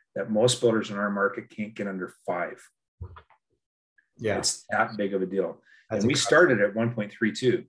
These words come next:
Speaker 1: So we were a little bit higher than we wanted to be on this unit, and we were able to get it down to point two two, right?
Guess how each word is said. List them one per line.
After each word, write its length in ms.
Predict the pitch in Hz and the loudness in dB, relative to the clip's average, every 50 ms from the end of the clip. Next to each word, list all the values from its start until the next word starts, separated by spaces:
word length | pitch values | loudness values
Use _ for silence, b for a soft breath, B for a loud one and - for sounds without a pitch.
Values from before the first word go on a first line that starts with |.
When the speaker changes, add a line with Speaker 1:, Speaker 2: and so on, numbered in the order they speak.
| _ | _
Speaker 1:
So 220 | - - - - - | -16 -12 -8 -6 -2
we 160 | 104 117 127 | 0 0 0
were 200 | 135 135 123 113 | 2 4 4 4
a 100 | 101 98 107 | 4 2 2
little 160 | 120 131 123 | 0 0 0
bit 140 | 117 107 113 | -2 -2 2
higher 240 | 123 123 127 117 | 4 4 4 4
than 100 | 101 98 | 2 -2
we 120 | 98 98 101 | -10 -12 -12
wanted 240 | 101 104 101 95 92 | -12 -12 -12 -14 -12
to 60 | 95 | -6
be 180 | 101 117 117 101 | -6 -4 -4 -4
on 140 | 90 90 90 | -8 -10 -10
this 200 | 92 92 - - | -8 -8 -8 -6
unit, 280 | 110 113 95 87 - - | -6 -10 -10 -10 -12 -14
and 160 | 98 92 95 | -12 -8 -4
we 100 | 110 113 | -2 0
were 160 | 110 110 107 | 0 0 -2
able 160 | 101 101 101 | -2 -4 -6
to 80 | 98 95 | -8 -6
get 120 | 101 95 | -6 -6
it 120 | 98 95 - | -6 -6 -8
down 140 | 92 92 92 | -10 -10 -10
to 60 | 90 | -12
point 280 | - - - 95 95 _ - | -14 -16 -18 -18 -18 _ -16
two 120 | - 90 | -16 -16
two, 260 | - - 87 87 82 - _ | -12 -10 -10 -10 -10 -12 _
right? 200 | - 92 98 107 | -20 -20 -20 -20